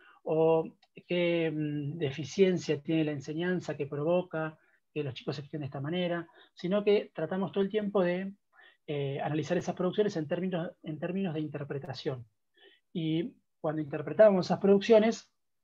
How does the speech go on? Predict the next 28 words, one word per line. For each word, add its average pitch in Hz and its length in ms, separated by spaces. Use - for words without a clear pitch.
tratábamos 156 460
de 135 80
justificar - 680
por 143 220
qué 156 120
teníamos 147 440
esa 139 420
interpretación, 165 840
y 131 60
estaba 175 240
abierta 175 320
la 143 160
puerta 190 240
a - 40
que, 151 160
a 143 400
que 151 60
los 131 160
maestros 185 760
también, 151 720
eh, 127 400
plantearan 156 580
una 170 160
interpretación 156 600
incluso 196 360
de 165 80
aquellas 143 320
primeras 143 680